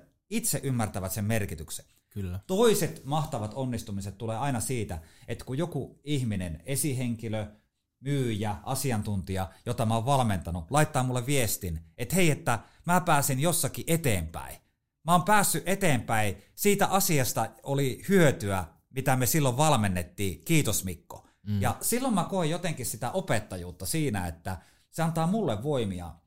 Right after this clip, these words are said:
Speaker 1: että mä teen tätä työtä sen takia, että porukka pärjäisi paremmin. Eli yritän tehdä niin kuin kaikista niitä parempia versioita itsestään, mikä on meille
Speaker 2: Joo.
Speaker 1: tämmönen tuttu lause.
Speaker 2: Kyllä. Siis,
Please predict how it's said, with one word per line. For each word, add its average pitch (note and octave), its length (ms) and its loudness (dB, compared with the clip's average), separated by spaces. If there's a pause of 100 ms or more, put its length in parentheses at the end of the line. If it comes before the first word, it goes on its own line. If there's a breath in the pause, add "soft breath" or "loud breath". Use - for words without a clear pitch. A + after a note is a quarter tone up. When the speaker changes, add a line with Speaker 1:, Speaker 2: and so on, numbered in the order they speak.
(460)
Speaker 1:
että A2+ 160 -12
mä C#3+ 100 -6
teen G3 200 0
tätä B2+ 240 -4
työtä B2 320 -2
sen C#3 200 0
takia, G2 380 -4
että F#2+ 380 -6 (180)
porukka E3+ 360 2
pärjäisi G#2 520 0
paremmin. E2 600 0
Eli A2 240 -2
yritän C#3+ 380 0
tehdä D3 280 0
niin A2 220 0
kuin A2 240 -4 (260 loud breath)
kaikista D3+ 480 0
niitä G2+ 340 0 (840)
parempia A2 500 2
versioita G2+ 560 -2
itsestään, F2 540 -4
mikä E2+ 180 -4
on F#2+ 60 -2
meille F2+ 140 0
Speaker 2:
Joo. - 80 -4
Speaker 1:
tämmönen F2 260 -4
tuttu G2+ 340 -6
lause. D#2+ 320 -6 (280)
Speaker 2:
Kyllä. F2+ 280 -4 (1800 loud breath)
Siis, C#3+ 260 -6